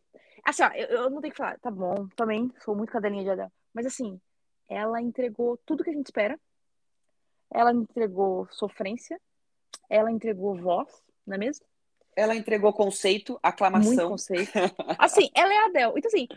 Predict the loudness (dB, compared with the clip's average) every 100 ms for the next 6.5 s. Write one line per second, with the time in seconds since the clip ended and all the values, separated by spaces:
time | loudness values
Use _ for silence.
0 | 0 4 6 4 0 -2 -4 -6 -6 -6
1 | -8 -8 -10 -10 -10 -8 -6 -4 -4 -4
2 | -6 -10 -8 -8 -8 -14 _ _ _ -4
3 | -4 -6 _ -8 -6 -4 -6 -2 2 6
4 | 4 4 0 0 -4 -6 -4 -2 -2 -6
5 | _ -4 -4 0 -2 -2 0 4 4 2
6 | -2 -4 -4 -6 -6